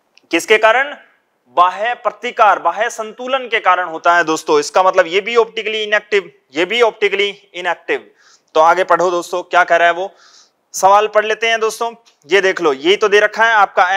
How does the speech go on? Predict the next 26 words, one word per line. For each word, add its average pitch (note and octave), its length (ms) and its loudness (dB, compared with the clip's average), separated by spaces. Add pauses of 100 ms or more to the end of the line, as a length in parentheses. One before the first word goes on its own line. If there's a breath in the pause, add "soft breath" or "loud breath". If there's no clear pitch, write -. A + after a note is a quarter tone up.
एस, - 340 -4
टी G3+ 260 -10
और F#3+ 220 -4
यू, D#3 240 -6 (520)
तीनों G3+ 220 -8
के G3+ 100 -6
तीनों A#3 260 -8
ही B3 60 -8
आपको G#3+ 240 -2
क्या F#3+ 160 0
मिलेंगे G3 300 -2
दोस्तों? F#3 320 0
ऑप्टिकली F3 460 2
इनएक्टिव F#3+ 440 -2
मिलेंगे। G3+ 340 -2 (320 soft breath)
But F#3+ 160 4
आपका G3 320 0
एस G#3+ 240 0
कौन G3 220 -8
सा G3 140 -2
है F#3+ 80 -2
दोस्तों? F3+ 380 -8 (360)
एस G#3 240 2
आपका F3+ 360 0
ये F3 240 -4
है, D#3 340 -6